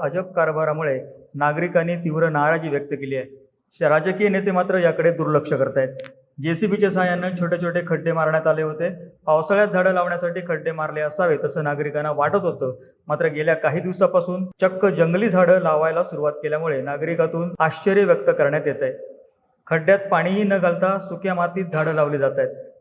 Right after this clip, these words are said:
गेले काही दिवस तापमानात कमालीची वाढ झाली आहे. तब्बल पस्तीस ते त्रेचाळीस डिग्री तापमानाची नोंद होते. कडक उन्हामुळे लावलेली झाडं सुकून जात आहेत.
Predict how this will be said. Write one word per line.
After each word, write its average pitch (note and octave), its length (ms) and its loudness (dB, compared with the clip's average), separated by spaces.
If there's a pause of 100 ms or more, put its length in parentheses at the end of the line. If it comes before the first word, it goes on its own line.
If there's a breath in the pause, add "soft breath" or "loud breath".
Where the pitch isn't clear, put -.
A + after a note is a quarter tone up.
(120)
गेले E3 160 2
काही E3+ 220 4
दिवस F3 360 0
तापमानात E3+ 440 0 (120)
कमालीची E3+ 440 -6
वाढ D#3 220 -2
झाली D#3 220 -2
आहे. - 360 -4 (140)
तब्बल D#3+ 300 2
पस्तीस F3 520 -2
ते F#3 80 -2
त्रेचाळीस F3+ 640 -2
डिग्री E3+ 240 -4
तापमानाची D#3+ 680 -2
नोंद C#3+ 240 -4
होते. C3+ 500 -6 (160)
कडक F#3 260 4
उन्हामुळे F3+ 480 0
लावलेली D#3+ 340 0
झाडं D#3 240 2
सुकून D#3 540 -6 (420)
जात D3+ 220 4
आहेत. C3+ 240 2